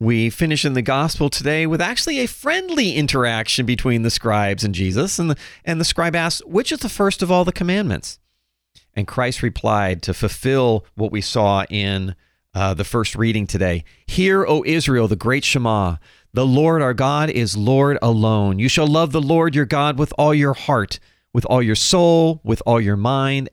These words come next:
and with all your strength." And then Jesus offers more than he has asked. "The second is this,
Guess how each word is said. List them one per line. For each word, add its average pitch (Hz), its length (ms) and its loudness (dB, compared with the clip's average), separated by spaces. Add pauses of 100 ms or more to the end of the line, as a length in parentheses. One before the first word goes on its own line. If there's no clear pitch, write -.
and 120 160 -2
with 117 220 -2
all 101 240 4
your 95 180 -2
strength." - 540 -6 (400)
And 135 120 -2
then 147 120 0
Jesus 190 320 0
offers 190 340 0
more 185 400 2
than 170 140 0
he 175 100 2
has 165 140 2
asked. 170 420 -2 (220)
"The 151 80 2
second 196 480 0
is 165 140 2
this, 156 300 0